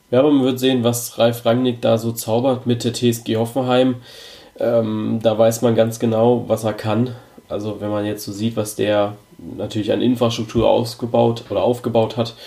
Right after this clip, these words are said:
und was da jetzt rauskommt mit Dennis Geiger, äh, Posch, was alles, äh, nicht auch noch von Hoffenheim kommt, weiß ich grad gar nicht. Aber da kommt ja auch ziemlich viel her.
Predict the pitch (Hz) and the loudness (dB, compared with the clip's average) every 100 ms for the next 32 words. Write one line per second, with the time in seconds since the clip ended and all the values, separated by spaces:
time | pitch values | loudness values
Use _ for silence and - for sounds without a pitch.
0 | - - - - - 104 107 117 107 104 | -20 -20 -20 -20 -10 -2 -2 0 2 2
1 | 101 - 101 113 - 113 110 - - _ | 2 4 4 4 0 -2 -2 -6 -16 _
2 | - 104 104 - - _ _ _ 95 95 | -6 -6 -4 -8 -10 _ _ _ -2 -2
3 | 95 - 98 98 104 98 98 98 - - | -6 2 2 2 2 2 2 -2 -18 -20
4 | - - - 95 95 90 - 107 104 - | -20 -20 -6 0 2 0 -2 0 0 -2
5 | - - - _ _ _ _ _ - - | -4 -6 -12 _ _ _ _ _ -20 -20
6 | - - - - - - - 92 95 98 | -20 -20 -20 -20 -18 -16 -14 -4 -2 -2
7 | - 101 101 - - 85 95 92 95 92 | -2 0 0 -2 -4 -4 -2 -2 -2 -4
8 | - 101 107 92 95 95 104 104 92 90 | 0 2 2 2 0 0 0 0 0 0
9 | 90 101 104 - - - - - - - | 2 2 2 -2 -8 -18 -20 -20 -20 -20
10 | - - - - - 92 98 92 - 85 | -20 -20 -20 -20 -4 -2 0 -2 0 2
11 | 90 87 92 110 - - - - - 92 | 2 2 2 -2 -10 -20 -20 -20 -4 0
12 | 90 - 95 90 87 - 85 87 87 - | 0 -2 0 2 0 -2 -4 -2 -4 -4
13 | 90 90 85 | -4 2 2